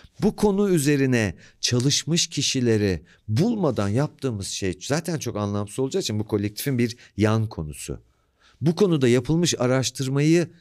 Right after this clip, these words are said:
ları toplamak ve araştırmayı yapanları çağırmadan benim vereceğim her karar yanlıştır. Ya da bizim vereceğimiz karar da yanlıştır. Yani burada dikta ya da on beş kişinin kararı değil. Yani biz burada on beş kişi toplandık. Ee, bisiklet yolları ile ilgili bir karar verdik.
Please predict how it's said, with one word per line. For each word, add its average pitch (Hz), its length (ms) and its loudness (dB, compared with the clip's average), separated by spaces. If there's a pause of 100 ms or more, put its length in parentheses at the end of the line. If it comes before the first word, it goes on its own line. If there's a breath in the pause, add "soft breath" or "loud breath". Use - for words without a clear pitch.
(400 soft breath)
ları 123 260 4
toplamak 185 600 0
ve 160 80 4
araştırmayı 143 640 -2
yapanları 147 640 2
çağırmadan 160 800 0 (260 loud breath)
benim 156 220 0
vereceğim 110 340 -2
her 131 180 -6
karar 73 200 -8
yanlıştır. 65 580 -14 (760)
Ya 92 100 -2
da 87 100 -4
bizim 113 280 -4
vereceğimiz 180 440 2
karar 95 320 0
da 95 40 2
yanlıştır. 90 360 -4 (220 loud breath)
Yani 120 260 -2
burada 131 300 0
dikta 127 300 -2
ya 185 160 2
da 139 60 4
on 135 160 0
beş 139 120 -2
kişinin 143 240 -4
kararı 131 640 0
değil. 131 300 0 (180 loud breath)
Yani 120 120 -4
biz 113 180 -10
burada 139 200 0
on 143 120 -2
beş 131 140 -2
kişi - 140 -6
toplandık. 120 720 -4 (1160)
Ee, 107 540 4
bisiklet 180 420 -2
yolları 110 260 2
ile 113 120 2
ilgili 185 180 -2
bir 196 60 -2
karar 165 360 2
verdik. 101 520 -2